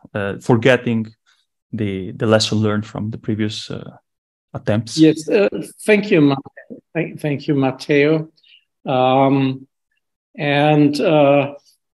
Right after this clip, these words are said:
Speaker 2: I always, I like to answer that question with a tweet, uh, that from Daniel Bowers,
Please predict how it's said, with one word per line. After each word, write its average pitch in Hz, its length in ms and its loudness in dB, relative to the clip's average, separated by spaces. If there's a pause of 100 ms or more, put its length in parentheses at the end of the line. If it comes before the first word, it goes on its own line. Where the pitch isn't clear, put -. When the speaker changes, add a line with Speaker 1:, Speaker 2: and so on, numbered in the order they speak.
(360)
Speaker 2:
I 151 320 2
always, 165 500 2
I 160 180 2
like 185 240 2
to 190 100 0
answer 156 480 0
that 160 260 -4 (180)
question 139 560 -2
with 127 200 -4
a 123 60 -8
tweet, 156 460 -2 (140)
uh, 165 280 -2
that 127 400 -2 (180)
from 120 300 -2
Daniel 123 420 -4
Bowers, 135 760 -6